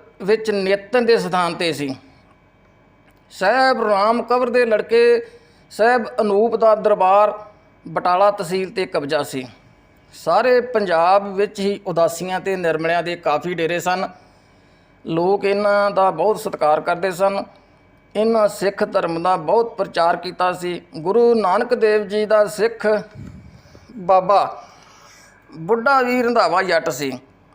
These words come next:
ਇਸ ਦਾ ਜਨਮ ਪਿੰਡ ਕੱਥੂ ਨੰਗਲ, ਜ਼ਿਲ੍ਹਾ ਅੰਮ੍ਰਿਤਸਰ ਵਿੱਚ ਹੋਇਆ ਸੀ। ਗੁਰੂ ਨਾਨਕ ਜੀ ਨਾਲ ਮੇਲ ਹੋਇਆ ਤਾਂ ਉਹਨਾਂ ਉਸ ਦੀਆਂ ਗੱਲਾਂ ਸੁਣ ਕੇ ਬੁੱਢੇ ਦਾ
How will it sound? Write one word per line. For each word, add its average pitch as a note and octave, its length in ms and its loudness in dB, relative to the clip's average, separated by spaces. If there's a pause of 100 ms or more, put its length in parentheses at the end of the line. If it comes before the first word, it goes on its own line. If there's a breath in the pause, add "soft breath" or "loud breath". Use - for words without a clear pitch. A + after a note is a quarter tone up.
(220)
ਇਸ G#3+ 180 0
ਦਾ B3 180 2
ਜਨਮ G#3+ 360 0
ਪਿੰਡ A3+ 240 -2
ਕੱਥੂ A#3+ 400 -4
ਨੰਗਲ, A3 540 2 (200)
ਜ਼ਿਲ੍ਹਾ A3 640 0
ਅੰਮ੍ਰਿਤਸਰ G#3 540 -2
ਵਿੱਚ G3+ 220 -2
ਹੋਇਆ D3 260 0
ਸੀ। B2+ 140 -12 (560 soft breath)
ਗੁਰੂ A3+ 180 0
ਨਾਨਕ B3 360 0
ਜੀ A#3+ 180 -4
ਨਾਲ B3 200 0
ਮੇਲ A3 280 0
ਹੋਇਆ A3+ 320 4
ਤਾਂ A#3 280 0 (500 soft breath)
ਉਹਨਾਂ A#3 320 0
ਉਸ G#3+ 400 -2 (180)
ਦੀਆਂ G3+ 280 0
ਗੱਲਾਂ F#3+ 380 0
ਸੁਣ F#3+ 200 -4
ਕੇ G3 280 -2 (640 soft breath)
ਬੁੱਢੇ G#3 420 2
ਦਾ F3+ 460 2